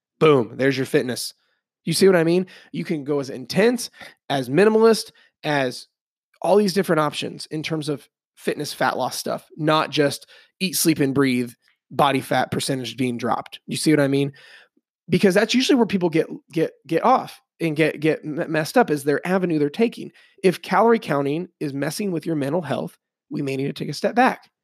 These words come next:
If weighing yourself every day is fucking with your mental health, take a step back. If going to the gym seven days a week, two a days, is affecting your mental health,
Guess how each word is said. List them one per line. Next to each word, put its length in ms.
If 120
weighing 440
yourself 500
every 260
day 360
is 260
fucking 420
with 140
your 80
mental 260
health, 360
take 180
a 40
step 240
back. 380
If 100
going 220
to 80
the 60
gym 420
seven 480
days 200
a 60
week, 420
two 200
a 40
days, 520
is 180
affecting 320
your 100
mental 220
health, 260